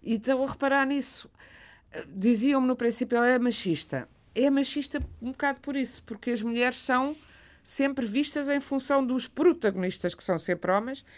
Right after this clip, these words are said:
e dos interesses, esta serve-me para isto, esta serve-me para aquilo, dessa utilidade imediata. Se eu penso assim,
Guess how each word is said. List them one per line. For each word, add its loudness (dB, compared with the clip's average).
e 0
dos 0
interesses, 0
esta -4
serve-me -2
para -4
isto, -4
esta -4
serve-me -2
para -2
aquilo, -4
dessa 2
utilidade 0
imediata. 0
Se -4
eu 4
penso 0
assim, -4